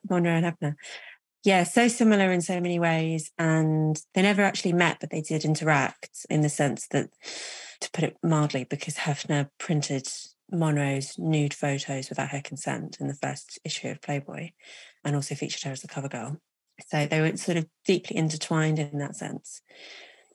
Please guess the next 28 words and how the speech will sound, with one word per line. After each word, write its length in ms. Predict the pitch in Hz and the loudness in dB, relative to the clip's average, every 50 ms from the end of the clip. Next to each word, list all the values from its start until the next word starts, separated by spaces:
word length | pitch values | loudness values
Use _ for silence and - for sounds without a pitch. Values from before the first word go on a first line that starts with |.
| _ _ _ _ _ | _ _ _ _ _
But 320 | 196 175 160 214 202 190 196 | -6 0 4 6 6 8 8
also 480 | 190 190 190 165 - 208 185 170 - - _ _ _ - _ - _ - | 8 6 6 6 4 4 4 4 2 -2 _ _ _ -20 _ -20 _ 0
that 160 | 196 185 - - | 0 2 2 2
I 120 | - 180 175 | 2 2 2
think 180 | 160 - - | 2 0 -4
that 120 | - 202 - | -6 -2 0
they 140 | 180 175 170 | 2 2 2
demonstrate 520 | - 185 175 175 160 156 - - 160 - | 2 2 4 4 2 0 0 0 0 0
very 140 | 160 160 160 | 2 0 0
beautifully 600 | 156 185 185 170 185 - - 165 156 147 147 147 | 2 2 2 0 0 -4 -2 -2 -2 -2 -2 -2
the 140 | 147 - 165 | -2 -2 0
way 240 | 160 165 160 160 160 | 2 4 4 4 2
that 160 | 151 156 - | 0 -2 -6
the 80 | - 156 | -6 -6
sexual 360 | - - - - - 170 156 | -6 -6 -6 -4 -2 -2 -2
revolution 420 | 160 160 156 156 151 - - 165 | 0 0 0 0 0 0 -2 -2
had 160 | 156 156 156 | -4 -2 -2
a 40 | 151 | 0
very 120 | 160 156 151 | 0 0 0
different 280 | - 156 - - 143 | -2 -4 -6 -6 -6
impact 300 | 151 156 - - - - | -6 -6 -8 -10 -8 -4
on 120 | 160 151 156 | -4 -2 -2
men 160 | 151 151 147 | -2 -2 -2
than 100 | 147 147 | -2 -4
it 80 | - | -4
did 140 | - - - | -6 -6 -6
on 120 | - 156 - | -4 -4 -4
women, 420 | - - - 175 185 185 185 | -4 -6 -8 -8 -10 -12 -14